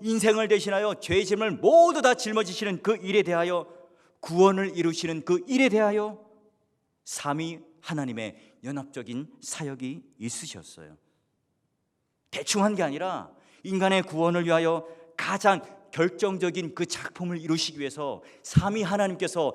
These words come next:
태초부터 영원전부터 작정하시고 계획하시고 그 완전을 이뤄내시는 그 일에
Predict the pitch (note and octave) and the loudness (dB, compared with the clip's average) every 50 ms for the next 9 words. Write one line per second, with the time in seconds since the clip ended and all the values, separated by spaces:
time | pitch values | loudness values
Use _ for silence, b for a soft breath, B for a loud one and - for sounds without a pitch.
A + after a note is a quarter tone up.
0 | B B B - - A#3 - - B3+ A3+ G#3+ G#3 - A3+ A3+ G3 - E3 G3+ A#3 | B B B -4 -4 -4 -2 -2 -2 -2 -4 -4 -2 0 0 2 4 6 8 8
1 | C4 C4 A#3 B3+ A#3 A3 A3 A#3 A#3+ A3 A3 - A#3 A3 - B3+ A#3 A#3 A3+ A3 | 8 8 8 8 6 6 4 4 4 4 6 4 2 4 4 6 8 8 8 8
2 | - A3 A#3+ A3+ E3 - G#3 A3+ B3+ A3+ - B3+ - B3+ B3 C#4+ C4 - - - | 6 2 0 2 6 10 10 10 10 8 4 0 0 6 8 8 8 8 6 0
3 | - - C#4 C4+ E3+ F#3 G#3 A#3+ A#3+ D4 C#4 C4+ B3 G#3+ B3 D4+ E4+ D#4 D4 C#4+ | 0 2 2 4 8 10 10 10 10 8 6 6 4 4 8 10 10 10 10 8
4 | - A#3+ D#4 C#4+ G3+ - - D4 B3 G#3+ A#3+ C#4+ E4 E4+ D4 C4+ E3 A#2+ | 6 4 0 0 0 0 0 0 2 4 6 12 12 12 12 12 10 6